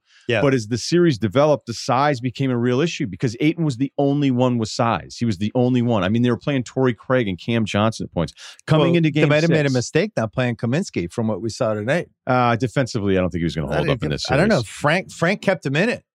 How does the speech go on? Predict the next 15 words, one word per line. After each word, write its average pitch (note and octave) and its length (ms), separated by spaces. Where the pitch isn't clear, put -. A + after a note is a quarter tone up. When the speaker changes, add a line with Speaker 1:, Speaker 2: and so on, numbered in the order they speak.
Speaker 2:
Frank's D#3 320
like, A2 200
"Look." C3 240
Speaker 1:
Frank's F#3+ 240
like G3+ 160
player F3+ 220
of F#3 60
the E3 60
game D#3 380
on B2 100
the A#2+ 80
Suns C#3 220
Speaker 2:
Credit, C3 140
Speaker 1:
broadcast. D3 440
Speaker 2:
credit C#3+ 320